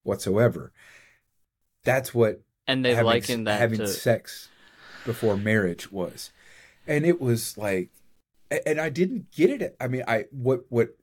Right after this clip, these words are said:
Speaker 1: what kind of appalled me was just like, why, why does that become such an important thing? Like, why does that need to be the front and center? Now,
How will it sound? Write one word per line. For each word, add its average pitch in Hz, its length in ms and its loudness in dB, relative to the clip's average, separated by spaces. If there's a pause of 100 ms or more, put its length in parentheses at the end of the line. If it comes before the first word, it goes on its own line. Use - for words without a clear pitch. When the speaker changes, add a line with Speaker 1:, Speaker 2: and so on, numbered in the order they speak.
Speaker 1:
what 98 160 -8
kind 147 180 0
of 113 60 4
appalled 180 540 2
me 107 140 0
was 92 220 -2
just 101 200 -4
like, 95 220 2 (840)
why, 160 540 4 (920)
why 127 240 2
does 180 160 -2
that 143 220 2
become 113 480 -2 (1000)
such - 480 0
an 120 120 2 (580)
important 143 460 0
thing? - 340 -4
Like, 110 220 -2
why 113 260 4
does 143 220 -2
that 135 340 0 (1600)
need 135 260 2
to 131 80 2
be 110 140 2
the 98 120 -6
front 113 280 2
and 104 100 -8
center? 127 240 -4
Now, 110 300 -2